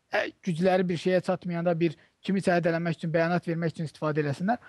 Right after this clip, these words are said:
Yəni, bu problem sadəcə bunlardan daxili və xarici siyasətdə bir vasitə kimi istifadə etmək üçün lazımdır.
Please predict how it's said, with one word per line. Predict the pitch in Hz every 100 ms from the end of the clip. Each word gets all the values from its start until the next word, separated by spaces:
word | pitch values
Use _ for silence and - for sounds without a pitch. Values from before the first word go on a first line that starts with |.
| - _ 214
Yəni, | 226 220
bu | -
problem | 240 233 214 269 240
sadəcə | 240 233 202
bunlardan | 185 202 180 196 214
daxili | 208 196 220
və | 196 170
xarici | 180 175 190
siyasətdə | 170 165 160 - 202 - - -
bir | 190
vasitə | 196 - 233 196
kimi | 196 202
istifadə | - 185 185 180
etmək | 180 147
üçün | 135 113
lazımdır. | 107 107 95